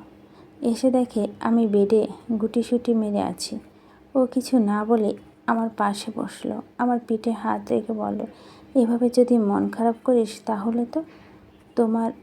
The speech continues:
বুঝি একটু কষ্ট হচ্ছে না?" রেহান কপালে চুমু খেয়ে তার বুকে জড়িয়ে রাখে। ভীষণ কষ্ট হচ্ছে, একটু ঘুমালে মন হয় আরও কম সময় পাবো রেহানের সাথে। কারো চোখে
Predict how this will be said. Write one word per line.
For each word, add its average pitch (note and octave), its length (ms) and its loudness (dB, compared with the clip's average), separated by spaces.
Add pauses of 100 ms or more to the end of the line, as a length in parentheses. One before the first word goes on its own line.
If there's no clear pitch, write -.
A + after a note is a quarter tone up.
(120)
বুঝি A3 460 0
একটু G#3+ 380 -2 (220)
কষ্ট - 360 -8
হচ্ছে A3 320 -4
না?" C4 120 0 (580)
রেহান A#3 280 0
কপালে G#3+ 420 0
চুমু G#3 380 -4
খেয়ে A3 280 -2
তার G#3 180 -4 (680)
বুকে A3 300 -2
জড়িয়ে F#3+ 360 -2
রাখে। F3+ 400 -6 (640)
ভীষণ A#3+ 440 2
কষ্ট G3+ 320 -2
হচ্ছে, F#3+ 360 -4 (120)
একটু B3 400 2 (560)
ঘুমালে A3+ 600 2
মন G#3+ 300 0
হয় B3 280 0 (580)
আরও A3+ 220 -2
কম A3 340 -2
সময় G3+ 380 -2
পাবো F#3+ 380 -2 (160)
রেহানের G3+ 400 -2
সাথে। G3+ 440 -10 (640)
কারো B3 260 2
চোখে G#3+ 520 -4